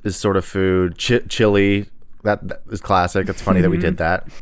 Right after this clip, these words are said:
Speaker 2: McDonald's has pie.
Speaker 1: We've done this show for a long time.
Speaker 2: We really have.
Speaker 1: Uh, I'm, yeah, uh, we've never, we've never done pie though, but we've done a lot of foods.
Speaker 2: Yeah.
Speaker 1: Famously, our pumpkin spice latte episode is very popular.
Speaker 2: Yeah, famous.
Speaker 1: We've done drinks. Um,
Speaker 2: known the world
Speaker 1: but this
Speaker 2: over.
Speaker 1: week,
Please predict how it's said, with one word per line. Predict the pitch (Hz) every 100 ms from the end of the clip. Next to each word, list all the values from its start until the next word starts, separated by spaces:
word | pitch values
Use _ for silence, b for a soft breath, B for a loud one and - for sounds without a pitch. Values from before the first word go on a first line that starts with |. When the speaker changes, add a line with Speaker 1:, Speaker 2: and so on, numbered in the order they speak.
| -
Speaker 2:
McDonald's | 208 185 208 226 180 -
has | 208 277 330
pie. | 262 156 139 95 151 -
Speaker 1:
We've | 147 -
done | - 143
this | 120 -
show | 117
for | 101 92
a | 85
long | 85 120 82
time. | 95 92 85 80
Speaker 2:
We | 196
really | 214 269 247 170
have. | 175 160 127 98 - 110
Speaker 1:
Uh, | 113 110
I'm, | 113 160 147
yeah, | 131 123 87
uh, | 113
we've | 127 151
never, | 180
we've | 147
never | 147 196
done | 175
pie | 147 143 101
though, | 85 71
but | 90
we've | 104
done | 135
a | 131
lot | 120
of | 110
foods. | 85 - - - B
Speaker 2:
Yeah. | 165
Speaker 1:
Famously, | - 180 196 175 180 175 151 - - - - -
our | 139 135
pumpkin | 139 127 123
spice | - 113 110
latte | 110 104 110
episode | 107 107 113 104
is |
very | 95 107
popular. | 113 107 110 104 101 101
Speaker 2:
Yeah, | 190 127
famous. | - 175 165 143 80 - - B B B -
Speaker 1:
We've | 113 95
done | 107
drinks. | 98 98 101 98 - - -
Um, | 92 92 87 87
Speaker 2:
known | 175 180
the | 160
world | 156 143
Speaker 1:
but | 127
this | 147
Speaker 2:
over. | 175
Speaker 1:
week, | 226